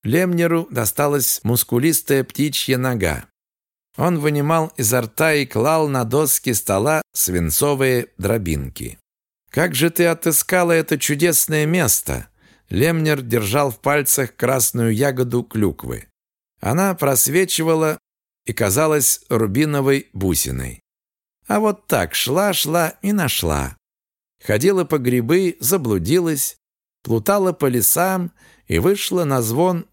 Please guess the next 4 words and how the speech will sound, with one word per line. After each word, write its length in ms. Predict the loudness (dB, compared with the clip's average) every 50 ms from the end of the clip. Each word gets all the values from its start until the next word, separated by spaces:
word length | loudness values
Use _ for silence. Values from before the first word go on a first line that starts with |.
| _ _ _ -2
колокола. 720 | 0 2 2 2 0 0 0 0 0 0 0 -2 -4 -8 -12 _ _ _ _ _ _ _ _ -4
Лана 360 | -2 0 0 0 0 -2 -2
тихо 340 | -2 -2 -2 -2 -2 -2 -2
смеялась, 880 | -2 -2 0 0 0 2 2 2 2 0 0 -2 -2 -4 -4 -6 -8